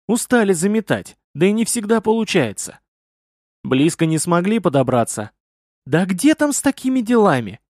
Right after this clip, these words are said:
Издали сквозь деревья кое-что видели. Ночлег в корчме устраивают. Похоже на то. Место удобное, и галера уже рядом. Первую так и тащат.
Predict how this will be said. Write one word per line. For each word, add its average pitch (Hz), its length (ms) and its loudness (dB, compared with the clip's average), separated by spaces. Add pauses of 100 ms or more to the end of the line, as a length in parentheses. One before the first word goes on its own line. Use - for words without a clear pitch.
(140)
Издали 208 460 2
сквозь 254 340 -2
деревья 156 500 2
кое-что 120 400 -2
видели. 113 460 -2 (880)
Ночлег 127 520 0
в - 60 -20
корчме 160 460 0
устраивают. 170 720 0 (540)
Похоже 226 420 0
на 226 160 2
то. 175 280 -2 (440)
Место 208 380 0
удобное, 185 680 2 (120)
и 151 100 -2
галера 147 480 2
уже 113 260 -2
рядом. 120 420 -2 (1080)
Первую 143 380 2
так 160 240 2
и 170 40 -2
тащат. 190 480 0